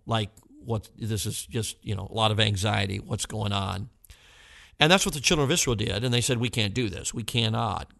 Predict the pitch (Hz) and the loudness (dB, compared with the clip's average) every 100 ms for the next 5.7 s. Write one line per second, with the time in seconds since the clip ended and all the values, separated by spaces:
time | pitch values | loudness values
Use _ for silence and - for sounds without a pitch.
0 | _ 277 107 - 107 101 98 - 101 95 | _ -6 -4 0 0 0 -6 -6 -6 -8
1 | - 90 - 73 _ - _ _ _ _ | -10 -10 -12 -18 _ -20 _ _ _ _
2 | _ _ - 151 - - - 165 147 - | _ _ 2 2 2 -8 0 2 2 0
3 | 262 247 127 98 147 - 127 135 135 131 | 0 2 2 0 -4 -2 0 0 0 2
4 | 127 135 - 110 95 110 117 113 120 139 | 2 0 0 0 0 0 0 2 2 0
5 | 113 117 117 - 95 101 | -2 -2 -4 -6 -8 -10